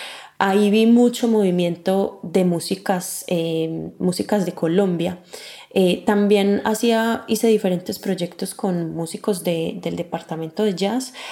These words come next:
pero también, ah, veía muchos conciertos de músicas para gaita, también de música del Pacífico y tambores. Entonces eso fue algo que yo no había visto antes. Yo no lo había visto en Manizales y, mm, o sea, como dentro del ámbito académico no había visto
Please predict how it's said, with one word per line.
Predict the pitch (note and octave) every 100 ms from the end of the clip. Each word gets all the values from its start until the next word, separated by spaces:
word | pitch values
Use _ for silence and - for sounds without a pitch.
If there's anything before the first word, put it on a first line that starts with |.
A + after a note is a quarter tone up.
| - -
pero | G3 F#3+
también, | F#3+ F#3 F3+ F3
ah, | F3+ -
veía | F#3+ G#3 G#3 G3
muchos | G3 - -
conciertos | F3 - E3+ - F3+
de | F3
músicas | D#3 - - F3
para | E3+ D#3+
gaita, | D#3+ F#3 F#3+ F#3 F#3+ F#3 F3+ F3+
también | E3+ E3+ E3
de | E3+
música | F3+ F#3 -
del | E3+ D#3
Pacífico | E3 - G3 G3+ F#3+ - F#3+
y | F3+
tambores. | F3+ E3 E3 F3+ F#3+ F3+
Entonces | F3 F3 E3+ G3
eso | G#3+ G#3 G#3+
fue | - A3+ A3+ - - -
algo | G3+ A3 A3
que | A3+
yo | G3 F#3
no | F3
había | F3 F#3
visto | F#3+ F#3+ G#3
antes. | B3 A#3+ E3 - -
Yo | F3+ E3+
no | E3+
lo | F#3
había | F#3 F#3
visto | F#3 - G3+
en | F#3+
Manizales | F3+ D#3+ D3+ G#3+ A#3 A3+ A3+ A3+ -
y, | F#3 F3
mm, | E3+ E3 D#3+ D#3+ - - - _ -
o |
sea, | - F3+
como | - F3+ F3 E3
dentro | F#3 F3 F#3
del | F3+ F3
ámbito | E3+ F#3+ G3
académico | F#3+ F3+ E3 E3 E3+ F3 F#3+
no | F3 E3 E3
había | F3 F3
visto | F3+ - F#3 -